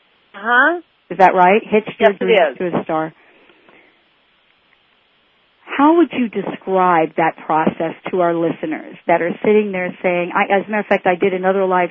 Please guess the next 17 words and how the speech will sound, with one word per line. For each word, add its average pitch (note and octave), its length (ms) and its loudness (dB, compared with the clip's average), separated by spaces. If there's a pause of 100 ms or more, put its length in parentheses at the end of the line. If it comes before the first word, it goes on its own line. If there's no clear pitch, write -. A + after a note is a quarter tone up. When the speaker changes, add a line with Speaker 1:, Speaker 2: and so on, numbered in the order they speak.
(100)
Speaker 2:
show F3+ 140 0
today, F3 520 -2 (540)
and F#3 480 -2 (240)
so G3+ 140 2
many G#3 260 -4
people F3+ 560 -6
have E3+ 200 -2 (100)
just D#3+ 160 -10 (100)
fabulous, F#3 640 0
fabulous F3 520 -4
dreams. D#3+ 420 -6 (720)
And G3 180 -2
they're G3+ 180 4
a F#3+ 60 2
little B3 600 0
bit A3 340 2 (1200)
unsure F#3 680 -2